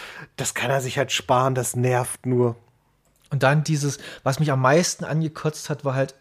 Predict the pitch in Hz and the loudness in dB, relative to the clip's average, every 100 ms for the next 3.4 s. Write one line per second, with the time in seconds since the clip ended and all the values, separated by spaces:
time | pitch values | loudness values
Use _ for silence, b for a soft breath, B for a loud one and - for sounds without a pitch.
0 | _ 143 156 151 143 127 - 139 139 143 | _ -2 0 2 2 2 4 2 4 0
1 | 123 131 135 147 131 - 151 165 156 170 | 2 0 0 -2 -4 0 2 4 4 4
2 | 156 139 151 B B B B 135 123 160 | 4 2 0 B B B B -2 0 0
3 | - 151 127 - | 2 2 2 -2